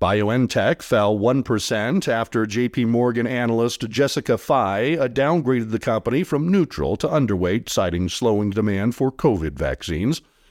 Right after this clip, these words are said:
Dell Technologies fell five percent after the computer maker reported softer-than-expected third-quarter revenue of twenty-two point three billion dollars,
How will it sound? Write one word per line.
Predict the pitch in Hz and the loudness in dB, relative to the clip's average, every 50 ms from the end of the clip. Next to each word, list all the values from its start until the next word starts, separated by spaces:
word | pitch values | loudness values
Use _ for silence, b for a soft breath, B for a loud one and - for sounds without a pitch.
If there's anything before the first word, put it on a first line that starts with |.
| b b b b b b b b b b b b | b b b b b b b b b b b b
Dell | 143 131 131 127 | 4 4 4 4
Technologies | - 139 117 - 135 143 147 143 127 117 123 135 180 170 | 2 0 0 0 0 0 2 2 0 0 -2 -2 -4 -2
fell | - - 131 123 117 113 | -2 0 2 2 2 0
five | - 135 127 127 120 104 | 0 0 2 2 0 0
percent | - 127 113 - 131 123 131 156 170 | -2 -4 -4 -2 -2 -2 -2 0 0
after | 151 127 123 - - | 0 0 0 -2 -2
the | 113 113 | -4 -2
computer | - - 117 104 - 160 143 123 131 123 | 0 0 -2 -2 0 0 0 2 2 2
maker | 123 127 123 117 - 160 | 2 0 0 -2 -2 -2
reported | 196 190 180 - - 135 120 110 107 101 95 | -2 -2 -2 -2 0 0 0 0 0 -2 -4
softer-than-expected | - - 120 110 104 - - 110 110 104 101 92 - - - 113 104 - 110 95 - | 0 2 2 2 2 0 0 0 0 0 0 -2 -2 -2 -2 0 0 0 -2 -2 -2
third-quarter | - 120 113 107 101 - 120 110 101 104 | 0 0 0 0 0 0 0 0 0 2
revenue | 107 110 104 98 101 107 131 202 202 | 0 0 0 0 0 0 0 0 0
of | 131 98 - | 0 -2 -2
twenty-two | - - 127 120 - 113 101 - - 120 107 | -2 -2 -2 0 0 -2 -2 0 0 -2 0
point | - - 117 110 101 - | 0 0 0 0 0 -2
three | - 123 117 110 | -2 0 0 0
billion | 104 92 113 113 110 104 104 104 95 | 0 0 2 2 2 2 0 0 0
dollars, | 104 98 101 101 117 165 170 | 2 2 2 2 0 -2 -4